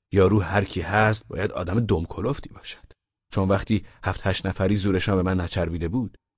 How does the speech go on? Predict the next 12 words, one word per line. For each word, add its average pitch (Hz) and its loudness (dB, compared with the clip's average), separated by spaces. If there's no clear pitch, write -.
عقلشان 120 2
را 110 4
آب 110 2
کشیده - -4
بودند 104 2
و 120 0
این 123 6
بابا 82 -2
را 78 -4
علم 71 -10
کرده - -14
بودند. - -20